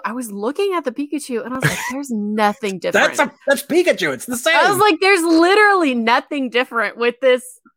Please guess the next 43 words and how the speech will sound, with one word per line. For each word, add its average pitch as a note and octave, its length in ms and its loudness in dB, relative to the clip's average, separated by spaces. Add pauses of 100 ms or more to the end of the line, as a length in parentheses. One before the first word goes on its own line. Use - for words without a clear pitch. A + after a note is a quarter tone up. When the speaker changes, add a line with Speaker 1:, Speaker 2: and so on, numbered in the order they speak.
(180)
Speaker 1:
Squish." B3+ 440 -4
And C4+ 300 -2
then D4+ 340 0
I C4 160 2
noticed A#3+ 460 0
that F#3+ 180 -2
one A3+ 180 -4
of C4+ 100 -2
its D#4 200 -4
eyes D4+ 460 4 (420)
Speaker 2:
<laughs> C6+ 500 2
Speaker 1:
was G#3+ 300 0
like A3+ 160 0
a A3+ 60 -4
little A#3+ 200 2
crescent C4+ 500 -2
moon. A3+ 320 -4
It F#3+ 60 -8
was G3 160 -12
winking. G3+ 560 -8
I A3 160 -2
was A3+ 200 -2
like, F#3 240 -16
"Wow, G3+ 720 0 (140)
<laughs> - 120 -20
that's, - 420 -2 (420)
that's B3 300 4
what G4 200 -4
they're F#4+ 160 -4
going F#4+ 340 -2
with?" G4+ 260 -6 (440)
Speaker 2:
Yeah. - 60 -6
Speaker 1:
That, G#3+ 360 2 (240)
okay. F#3+ 520 -8 (240)
All G#3+ 120 -2
right. D4 380 0
So C#4 120 -6
anyways, F#3+ 460 -8
those A#3+ 180 -8
are C#4+ 80 -4
our B3 160 -2
two C#4+ 340 -10
new G#3 460 -10